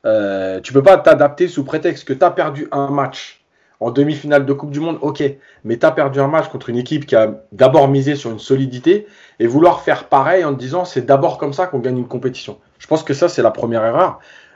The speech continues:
Euh, et la deuxième, c'est que, ok pour faire ça, mais il y a une différence entre chercher la verticalité et jeter le ballon.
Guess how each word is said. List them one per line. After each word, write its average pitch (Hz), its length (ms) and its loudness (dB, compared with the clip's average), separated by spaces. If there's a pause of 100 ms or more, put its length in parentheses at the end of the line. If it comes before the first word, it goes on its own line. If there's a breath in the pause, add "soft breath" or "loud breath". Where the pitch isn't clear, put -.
(100)
Euh, 101 680 -2 (280)
et 139 80 6
la 139 120 8
deuxième, 135 500 2 (260 soft breath)
c'est 131 220 0
que, 123 340 -2
ok 139 260 4
pour - 160 -8
faire 113 140 -8
ça, - 300 -8 (300)
mais 135 360 0 (280)
il 123 60 -4
y 131 40 2
a - 20 2
une 135 80 -2
différence 147 440 -2
entre 120 280 -6
chercher 123 320 -4
la 113 100 -2
verticalité 113 720 -4 (160 soft breath)
et 117 100 -2
jeter 135 300 2
le 139 80 0
ballon. 120 260 0